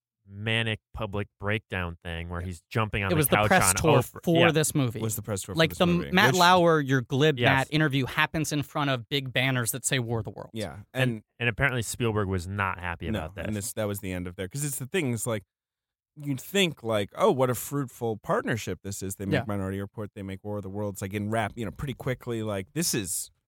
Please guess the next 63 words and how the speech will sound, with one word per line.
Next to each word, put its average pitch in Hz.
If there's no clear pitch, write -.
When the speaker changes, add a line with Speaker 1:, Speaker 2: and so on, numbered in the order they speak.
Speaker 2:
like, 117
has 135
Speaker 1:
Yeah. 117
Speaker 2:
Spielberg 143
found, 135
like, 117
you 139
know, 123
maybe 113
he 120
did 120
too 143
much 120
Tom 113
Hanks, 120
now 113
it's 107
Tom 120
Cruise? 147
Speaker 1:
Right. 127
Speaker 2:
And 131
then 127
after 117
this, 107
they're, 87
that's 82
it. -
Speaker 1:
Yeah, 170
Speaker 2:
Like 156
Speaker 1:
there 180
is 214
a 175
version 151
where 113
it, 123
all 117
the 117
Spielberg 107
movies 107
to -
come 107
that 87
are 87
Hanks 143
movies 82
could 143
have 120
been 104
Cruise 113
movies 87
Speaker 2:
I -
don't, 104
Speaker 1:
had 98
Speaker 2:
you 101
Speaker 1:
not -
Speaker 2:
know, 202
Speaker 3:
Yeah. 185
Speaker 1:
been 95
that. 92
Speaker 2:
I 131
don't -
know, 104
yeah. 143